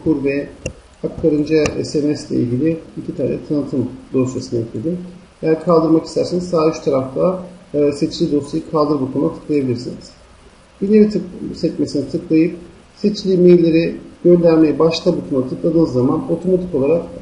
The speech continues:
mailler gönderilmeye başlanacaktır. E,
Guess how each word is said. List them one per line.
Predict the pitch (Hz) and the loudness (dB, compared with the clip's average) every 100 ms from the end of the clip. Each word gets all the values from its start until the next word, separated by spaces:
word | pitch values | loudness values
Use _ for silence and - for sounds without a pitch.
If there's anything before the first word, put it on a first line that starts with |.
| - - - | -20 -12 -2
mailler | 180 180 - 156 165 | 4 4 4 0 0
gönderilmeye | 160 160 151 143 170 160 | 2 2 2 0 0 0
başlanacaktır. | 151 151 147 131 127 - 180 - - - - - - - - | -2 -4 -6 -4 -6 -6 -8 -10 -14 -20 -20 -20 -20 -20 -6
E, | 156 156 | -2 -2